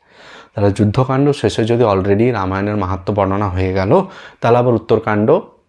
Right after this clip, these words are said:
কেন লেখা হলো? অনেকেই প্রশ্ন করেন, অনেকে বলেন এই কারণে উত্তরকাণ্ড প্রক্ষিপ্ত,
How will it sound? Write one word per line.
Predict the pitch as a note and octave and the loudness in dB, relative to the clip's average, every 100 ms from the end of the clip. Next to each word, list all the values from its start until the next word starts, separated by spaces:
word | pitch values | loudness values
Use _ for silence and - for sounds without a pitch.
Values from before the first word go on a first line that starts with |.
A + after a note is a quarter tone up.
| _ _ | _ _
কেন | - G2+ F#2+ | -4 -4 -4
লেখা | F#2+ - | -10 -12
হলো? | G2 A2 A2 _ _ _ _ _ _ _ | -12 -14 -20 _ _ _ _ _ _ _
অনেকেই | D#3+ E3 C3+ | 0 2 0
প্রশ্ন | - F#2 - F#2+ F2+ | 0 -6 -6 -8 -10
করেন, | - F2+ F2 _ - - - | -12 -16 -18 _ -20 -20 -4
অনেকে | B2 C#3+ C#3 | 0 2 2
বলেন | B2+ D3+ - - | 0 0 -4 0
এই | C3+ | 2
কারণে | C#3+ A2 G2 A#2 G3 | 2 -2 -2 -6 -8
উত্তরকাণ্ড | B2+ A#2+ G#2 A#2 | -6 -2 0 -2
প্রক্ষিপ্ত, | C3 B2+ - - - | -2 -4 -6 -12 -10